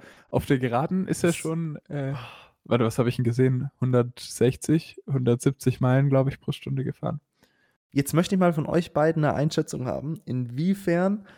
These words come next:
Speaker 2: gutes, schnelles, ambitioniertes bis überambitioniertes Landstraßenfahren ein Indikator dafür ist, auch gut auf der Rennstrecke zu sein.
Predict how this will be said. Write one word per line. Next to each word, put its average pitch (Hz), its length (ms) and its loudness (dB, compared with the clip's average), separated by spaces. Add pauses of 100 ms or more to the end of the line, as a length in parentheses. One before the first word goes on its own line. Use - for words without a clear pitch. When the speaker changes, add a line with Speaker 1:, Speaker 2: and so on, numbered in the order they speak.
(220)
Speaker 2:
gutes, 226 600 0
schnelles, 185 720 0 (300)
ambitioniertes 170 680 2
bis - 160 -2
überambitioniertes 147 760 0
Landstraßenfahren 147 880 0
ein 127 140 -2
Indikator 127 680 0
dafür 139 360 0
ist, - 180 -4
auch - 180 -2
gut 143 200 -2
auf - 140 -2
der 110 140 2
Rennstrecke 101 460 -2
zu - 140 -16
sein. 82 220 -12